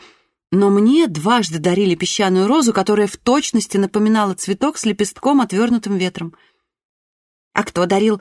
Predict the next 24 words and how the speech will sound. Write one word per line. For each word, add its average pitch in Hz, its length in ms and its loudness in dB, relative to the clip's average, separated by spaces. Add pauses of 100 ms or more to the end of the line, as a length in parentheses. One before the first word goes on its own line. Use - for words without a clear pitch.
(220)
А 214 120 2
куда 269 200 2
те 269 140 0
розы 214 220 0
девались?" 185 540 0 (920)
"Одну 180 360 0
подарил 151 380 -4
мне 151 180 0
мой 151 220 -2
папа, 196 480 -4 (340)
он 165 140 0
был 160 140 0
археолог 185 560 -2
и 170 40 0
нашел 165 320 -2
ее 175 240 0
во 170 140 -2
время 175 260 0
экспедиции. 160 760 -6 (600)
Другую, 190 640 0 (440)
в - 60 -12
серебряном 165 540 0
колье, 156 480 -6 (760)
Сергей. 151 580 -8